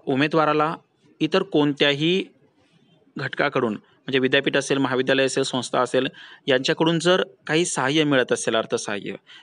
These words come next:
ते मात्र या योजनेसाठी पात्र ठरणार नाही, त्यांनी अर्ज करायचा नाही. पुढचं आहे, उमेदवार व्यक्ती पीएचडी करीत असलेल्या कालावधीत कोणत्याही स्वरूपाचा पूर्णवेळ अथवा अर्धवेळ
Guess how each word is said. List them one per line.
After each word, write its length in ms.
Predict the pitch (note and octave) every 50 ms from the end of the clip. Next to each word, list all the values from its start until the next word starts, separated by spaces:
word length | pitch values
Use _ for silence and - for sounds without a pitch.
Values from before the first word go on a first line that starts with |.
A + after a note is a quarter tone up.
| _ - -
ते 80 | E3
मात्र 440 | E3+ D#3+ C3+ B2 - C#3+ C3+ C#3 E3 F#3+ F#3 - - _ -
या 140 | C3+ C3+ C#3
योजनेसाठी 800 | C3+ B2+ A#2+ C3 C3+ C3+ C#3 C3+ - A#2+ - - C#3 D#3+ G#3+ C4+ _ _ _ _ _ _ _ _ _ _ _ -
पात्र 240 | B2+ A#2+ - C#3 C#3+
ठरणार 380 | C3+ C3+ C3+ A#2 A2+ A#2+ B2+
नाही, 220 | B2 A#2+ A#2 C#3+ E3
त्यांनी 320 | - - B2+ B2+ C3+ D3
अर्ज 280 | D3 B2+ A#2 A#2 - C#3
करायचा 480 | B2 - G#2+ G#2+ G#2 - - D3+ E3+
नाही. 320 | G3+ F3+ E3+ D3+ C3+ A#2+ G2+ - _ _ _ _ _ _ _ _ _ _ _ - - _ _ _ _ _ _ -
पुढचं 240 | F3 E3 E3 - F3+
आहे, 240 | D#3+ D#3+ E3 F3 - - _
उमेदवार 580 | - D3+ C#3+ D3+ D3+ D3 D#3 D#3 D#3 D#3+ E3+ F#3 - - _ _ -
व्यक्ती 400 | C#3 C3+ C3 - - - D#3+ E3+
पीएचडी 520 | E3 - D3+ C#3 C3+ C3 - - D#3 F3+
करीत 320 | E3+ - D3+ C#3+ D#3 - -
असलेल्या 380 | C3+ B2 - - C#3 C3+ D3
कालावधीत 500 | D3+ - B2 B2 B2 B2 B2 B2 C3+ B2+ - - _
कोणत्याही 640 | - C#3+ C#3 D3 C#3 - C#3 C3+ C3 D3 E3+ F3+ G3
स्वरूपाचा 560 | F#3 - D3 C3+ A#2+ - A#2+ A#2+ - - D#3+
पूर्णवेळ 680 | D#3+ _ - - C#3+ C3+ C3+ C#3+ C#3+ C#3 C#3 C#3 B2 A2 - _ _ _ _ _ _ _ _ _ _ _ _ _ _ _ _ _ _ _ -
अथवा 360 | C#3+ C#3+ - D3 D3+ D#3+ F3 - -
अर्धवेळ 500 | - C3+ C#3 C#3+ D3 C#3+ C#3 D3 C3+ A#2+